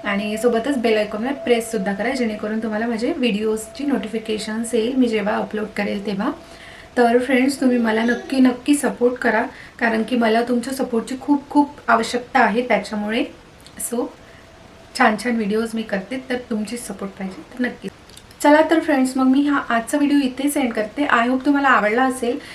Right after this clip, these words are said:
आणि आवडला असेल तर प्लीज, प्लीज एक लाईक करा, शेअर करा आणि चॅनलवरती नवीन असाल तर सबस्क्राईब करायला अजिबात विसरू नका आणि सोबतच, अ,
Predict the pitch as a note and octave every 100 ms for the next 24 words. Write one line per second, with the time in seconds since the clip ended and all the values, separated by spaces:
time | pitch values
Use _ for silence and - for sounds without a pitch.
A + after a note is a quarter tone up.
0 | - - A#3+ C4 B3 G#3+ B3+ C#4+ C#4 B3+
1 | B3+ - A#3+ B3+ - B3+ B3+ - A#3 A#3
2 | G3+ G3 - C4 D4+ E4+ B3 G#3+ G#3+ A#3+
3 | D#4 - - - - A3 A#3+ C#4 C#4+ B3
4 | A#3+ C#4+ C#4 C4+ A#3+ A3+ A3 A3 A3+ D#4+
5 | C4 A#3 - C4+ D4 C#4 G#3+ A#3+ B3+ G3
6 | G#3 A#3 C4 A3+ G#3+ G3 G3 D4+ - -
7 | - - G#3+ A#3+ C4+ A#3+ B3+ E4+ - A3+